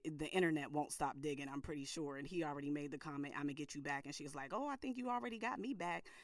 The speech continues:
You know, more jokey, jokey jokes. Um, but if we do find out that Will Smith bumped into a female tree and picked the apple, let's not d-, meet him, uh,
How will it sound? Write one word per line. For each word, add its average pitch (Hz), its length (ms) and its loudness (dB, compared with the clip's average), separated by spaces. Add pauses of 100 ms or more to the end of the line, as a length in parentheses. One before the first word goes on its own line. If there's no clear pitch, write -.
(180)
You 190 140 2
know, 160 140 6
more 170 240 8
jokey, 170 320 0
jokey 165 260 0
jokes. 156 420 -2 (420)
Um, 147 440 2 (160)
but 175 380 6
if 226 180 6
we 302 140 8
do 208 340 4
find 294 380 6
out 302 320 4
that 262 160 6
Will 285 220 2
Smith 311 380 4 (500)
bumped 233 380 4
into 254 300 2
a 214 40 4
female 262 500 6
tree 262 300 2
and 214 100 2
picked 269 200 4
the 254 140 4
apple, 254 340 6
let's 254 220 4
not 233 220 8 (720)
d-, 175 80 -2 (160)
meet 214 420 6
him, 208 460 2 (400)
uh, 175 440 6